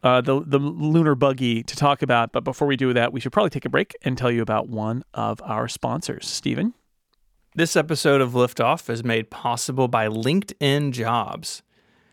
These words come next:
Speaker 2: Today, many small business owners are busier than ever. We're focused on growing and managing our businesses,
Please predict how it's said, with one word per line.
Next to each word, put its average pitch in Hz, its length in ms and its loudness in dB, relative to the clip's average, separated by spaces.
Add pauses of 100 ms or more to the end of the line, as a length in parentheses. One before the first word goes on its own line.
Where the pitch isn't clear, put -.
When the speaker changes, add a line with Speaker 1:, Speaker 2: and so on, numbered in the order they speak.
(240)
Speaker 2:
Today, 170 440 4
many 156 300 4
small 139 320 4
business 131 420 0
owners 117 440 0
are - 160 -4
busier 131 560 2
than 113 220 -2
ever. 120 440 -2 (440)
We're 147 160 4
focused 147 520 2
on 131 180 0
growing 139 880 2
and 113 280 -2
managing 131 420 2
our 127 80 2
businesses, 120 880 0